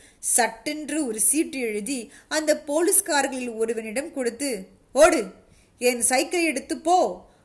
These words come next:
பாச்சாபுரத்தில் இருப்பவனிடம் கொடுத்து உடனே போய் ராயாவரம் போலீஸ் ஸ்டேஷனில் இந்த சீட்டை கொடுத்துவிட்டு வர சொல்லு. அவன் கோஷோ ஸ்திரீயை தேடியது போதும்.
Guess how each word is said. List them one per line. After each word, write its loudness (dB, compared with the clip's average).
பாச்சாபுரத்தில் 0
இருப்பவனிடம் -4
கொடுத்து -4
உடனே 0
போய் -2
ராயாவரம் 0
போலீஸ் 0
ஸ்டேஷனில் -6
இந்த -8
சீட்டை 0
கொடுத்துவிட்டு -6
வர 0
சொல்லு. -2
அவன் -2
கோஷோ 0
ஸ்திரீயை -2
தேடியது -4
போதும். -4